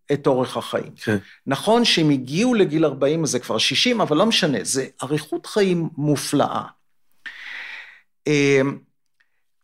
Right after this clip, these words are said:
Speaker 1: עכשיו, אמ, אני השוויתי את הבריאות שלהם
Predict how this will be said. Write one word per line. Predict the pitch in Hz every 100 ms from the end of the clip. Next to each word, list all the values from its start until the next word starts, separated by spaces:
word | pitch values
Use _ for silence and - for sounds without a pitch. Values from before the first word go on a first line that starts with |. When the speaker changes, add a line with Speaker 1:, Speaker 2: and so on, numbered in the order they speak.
| -
Speaker 1:
עכשיו, | - - 190 196 208 180 - _ _ -
אמ, | 143 135 131 - _ _ _ _ _ _ _ _ _ _ _
אני | 147 139 175 254 247 180
השוויתי | 151 - - 185 233
את | -
הבריאות | 131 127 180 -
שלהם | - 190 131 113 104